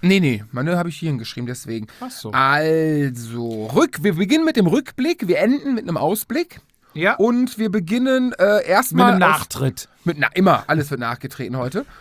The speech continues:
Speaker 1: Ähm, aus Teamsicht und danach gehen wir in die Ego-Sicht, was, aus, fürs Team, was wir glauben und, oder was du und ich glauben,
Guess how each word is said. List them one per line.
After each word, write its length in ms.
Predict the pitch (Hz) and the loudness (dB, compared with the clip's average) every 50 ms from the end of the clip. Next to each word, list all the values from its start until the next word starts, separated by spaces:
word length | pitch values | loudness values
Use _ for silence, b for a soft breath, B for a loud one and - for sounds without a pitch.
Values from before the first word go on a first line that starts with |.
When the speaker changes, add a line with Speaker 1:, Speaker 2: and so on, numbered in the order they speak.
| b b b b b | b b b b b
Speaker 1:
Ähm, 260 | 175 170 170 175 180 | 0 2 2 0 2
aus 220 | - 185 180 - - | 2 2 2 2 0
Teamsicht 680 | - - 269 269 208 147 190 285 285 - - - - _ _ _ _ _ | 0 4 6 6 6 6 4 2 0 -2 -6 -16 -20 _ _ _ _ _
und 320 | 165 185 196 202 - - | 2 2 2 2 0 0
danach 400 | 185 170 175 170 185 208 202 - | 0 2 2 2 0 0 0 -4
gehen 180 | - 202 208 196 | -4 -4 -4 -2
wir 80 | 185 | -4
in 100 | 175 175 | -4 -6
die 200 | 170 175 170 - 151 | -6 -6 -8 -4 -2
Ego-Sicht, 640 | 175 208 196 254 254 233 320 330 - - - - _ _ _ _ _ _ _ _ - | -2 0 0 0 0 0 0 -2 -4 -6 -12 -16 _ _ _ _ _ _ _ _ -10
was, 260 | - - 143 - - - | -8 -8 -8 -8 -12 -16
aus, 340 | - - - 123 123 - - - - - - | -14 -12 -12 -12 -12 -14 -16 -20 -20 -20 -18
fürs 240 | - 135 127 - - | -14 -12 -12 -6 0
Team, 320 | - 277 330 330 302 - _ - | 2 4 4 2 0 -4 _ 0
was 220 | 202 190 185 - - _ _ _ _ | 0 0 0 -2 -10 _ _ _ _
wir 160 | - 185 185 | -6 -6 -4
glauben 360 | 170 180 180 190 202 196 196 - B B B B | -2 0 0 0 0 -2 -4 -8 B B B B
und, 280 | B - 156 156 156 - | B -2 -2 -2 -2 -2
oder 140 | - 123 110 | -4 -6 -8
was 120 | 110 - | -8 -8
du 140 | - 185 190 | -6 -6 -6
und 60 | 151 | -6
ich 80 | - 170 | -4 -2
glauben, 160 | 202 190 - | -2 -2 -2